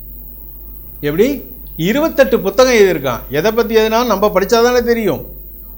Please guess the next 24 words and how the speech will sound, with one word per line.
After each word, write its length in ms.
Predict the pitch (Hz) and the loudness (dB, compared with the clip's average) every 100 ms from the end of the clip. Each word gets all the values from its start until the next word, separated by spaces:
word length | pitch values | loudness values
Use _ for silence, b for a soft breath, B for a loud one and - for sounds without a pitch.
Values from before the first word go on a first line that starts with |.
| 147 | -2
மூ-, 240 | 247 214 214 | 2 2 2
நூத்தி 240 | 240 - 285 | 2 2 4
நாப்பத்தி 320 | 262 247 240 | 6 6 4
மூணு 180 | 226 220 | 2 4
ஆராய்ச்சி 360 | 190 233 240 214 | 6 6 4 2
பண்ணியிருக்கான். 440 | 214 202 185 170 160 | -2 0 2 4 4
எதை 120 | 220 | 4
பத்தி 220 | 247 240 | 4 2
பண்ணா 280 | 240 240 240 240 | 2 2 2 2
நம்ம 220 | 196 214 | 2 2
ஆராய்ச்சி 340 | 185 202 240 233 | 4 4 2 0
பண்ணாதானே 400 | 233 233 240 240 233 | -2 0 0 0 2
தெரியும். 340 | 220 202 156 120 - - - 180 | 0 0 -6 -10 -16 -20 -8 -2
என்ன? 120 | 269 240 131 - - B B | 2 2 0 -6 -18 B B
இவனை 240 | 208 240 240 | 4 6 6
பத்தி 220 | 254 320 262 | 4 4 4
சொல்லும்போது 400 | 277 277 277 311 | 6 6 6 6
அந்த 140 | 277 233 240 | 6 4 2
கட்டுரை 260 | 240 285 262 | 2 4 6
இதெல்லாம் 320 | 240 262 233 | 6 4 4
சொல்லுது. 300 | 233 233 165 139 | 4 4 -2 -6
இந்த 140 | 180 180 | -4 2
சாமியாரை 400 | 196 247 254 240 214 | 2 4 2 2 0
பத்தி 180 | 220 | -4